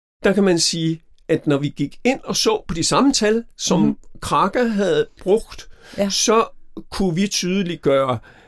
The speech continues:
Speaker 1: at det var kun enogtyve procent af de børn,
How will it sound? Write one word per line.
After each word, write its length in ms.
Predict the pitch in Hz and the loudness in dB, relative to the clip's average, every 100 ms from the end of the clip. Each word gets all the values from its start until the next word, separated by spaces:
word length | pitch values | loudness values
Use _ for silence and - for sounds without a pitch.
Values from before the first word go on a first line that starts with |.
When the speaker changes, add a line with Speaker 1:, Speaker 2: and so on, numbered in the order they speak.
| _ _ - | _ _ -2
Speaker 1:
at 160 | 190 185 - | 0 0 0
det 140 | 185 | 2
var 100 | 185 - | 0 2
kun 220 | 196 196 - | 0 0 -2
enogtyve 640 | 233 233 214 - 175 165 160 | -4 0 -2 -2 0 0 0
procent 680 | - 147 - 160 - - - - - | -2 -2 0 -2 -2 -4 -4 -10 -2
af 120 | 151 | -2
de 160 | - 190 - | 0 -2 0
børn, 280 | 151 - | -2 -2